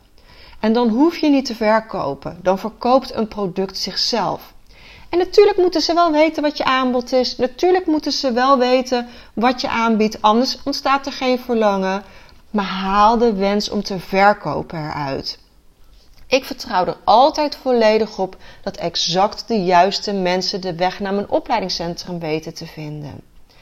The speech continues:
Ik post zo vaak iets op Instagram zonder ook maar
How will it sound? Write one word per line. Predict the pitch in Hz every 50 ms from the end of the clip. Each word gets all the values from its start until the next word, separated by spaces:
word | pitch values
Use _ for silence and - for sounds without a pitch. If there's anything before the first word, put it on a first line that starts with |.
| - - - - - - - - -
Ik | - 226 233 - -
post | - 226 208 208 214 202 - - - -
zo | 175 170 165 165 196 214 214 233 269 320 330
vaak | 311 - 247 220 214 214 -
iets | - 240 226 - -
op | 214 - -
Instagram | 214 214 214 208 - 208 196 - 190 185 180 180 156 180
zonder | 165 170 196 208 240 269 302 285 247 -
ook | - 208 208 -
maar | 202 185 -